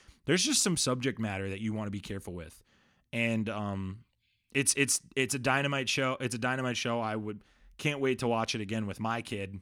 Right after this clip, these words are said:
in probably ten, eleven years. But, um, yeah, this is great, and I highly recommend it. So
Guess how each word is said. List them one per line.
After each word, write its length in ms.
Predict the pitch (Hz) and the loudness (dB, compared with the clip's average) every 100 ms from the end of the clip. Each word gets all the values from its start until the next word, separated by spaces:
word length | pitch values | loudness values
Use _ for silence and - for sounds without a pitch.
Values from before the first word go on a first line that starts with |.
| - | -12
in 360 | 110 98 95 92 - _ | -10 -8 -6 -10 -14 _
probably 220 | - 104 | -8 -6
ten, 160 | 101 104 | -6 -8
eleven 240 | 95 90 | -8 -6
years. 340 | 95 90 87 - _ _ _ _ | -6 -8 -10 -14 _ _ _ _
But, 240 | 107 120 104 | -2 0 0
um, 540 | 104 104 95 95 92 - _ - | -2 -2 -2 -4 -6 -10 _ -2
yeah, 180 | 120 110 | 0 2
this 160 | 113 | 0
is 100 | 127 | -2
great, 260 | 98 117 117 | -2 0 0
and 60 | 107 | -2
I 120 | 101 | -4
highly 300 | 101 107 101 | -2 -4 -4
recommend 460 | 95 - 92 95 85 | -6 -6 -6 -6 -8
it. 200 | 87 - | -12 -16
So 340 | - - 92 | -12 -8 -8